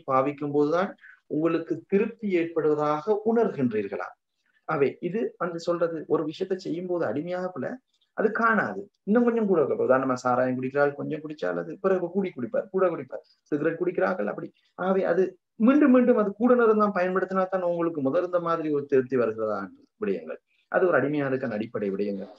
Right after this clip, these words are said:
எப்பதாவது நீங்கள் இவற்றில் விலகி இருக்க முயற்சி செய்திருந்தா, முயற்சி நீ இதை தேவையில்லைன்னு சொல்லி முயற்சி செஞ்சிருக்கீங்களா? இவற்றை பாவிக்காமல் இரு தவிர்ந்திருக்கும் போது,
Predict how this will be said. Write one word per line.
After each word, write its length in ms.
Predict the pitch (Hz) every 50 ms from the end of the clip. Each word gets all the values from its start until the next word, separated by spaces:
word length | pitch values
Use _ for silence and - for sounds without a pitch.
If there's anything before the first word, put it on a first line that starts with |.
| - _ _ _ -
எப்பதாவது 400 | 175 196 202 220 226 226 226 226
நீங்கள் 280 | 220 208 208 208 208 190
இவற்றில் 420 | 190 180 196 196 - - 190 185
விலகி 360 | 160 139 151 185 233 233 254 240
இருக்க 360 | 247 240 233 220 196 - - 220 214 208 185
முயற்சி 340 | 147 139 170 202 202 - -
செய்திருந்தா, 680 | - - 151 139 127 127 120 113 107 107 104 98 95 101 - - - - - -
முயற்சி 320 | - - 202 202 196 170
நீ 80 | 165 160
இதை 180 | 156 147 139 143 135 131 135
தேவையில்லைன்னு 540 | - 156 156 143 143 135 131 131 123 120 120
சொல்லி 160 | 120 113 113
முயற்சி 240 | 110 113 117 113 -
செஞ்சிருக்கீங்களா? 480 | 110 104 101 101 - _ _ - - - _ _ _ _ _ _ _ _ _ _ -
இவற்றை 320 | 190 185 214 208 - 214 214 214 - -
பாவிக்காமல் 800 | 165 156 165 208 226 240 208 247 254 233 226 220 220 220 214 214 - - -
இரு 220 | - 165 165 175 180
தவிர்ந்திருக்கும் 760 | 175 - 127 131 175 190 214 208 220 202 208 202 208 208 196
போது, 260 | 196 196 202 196 214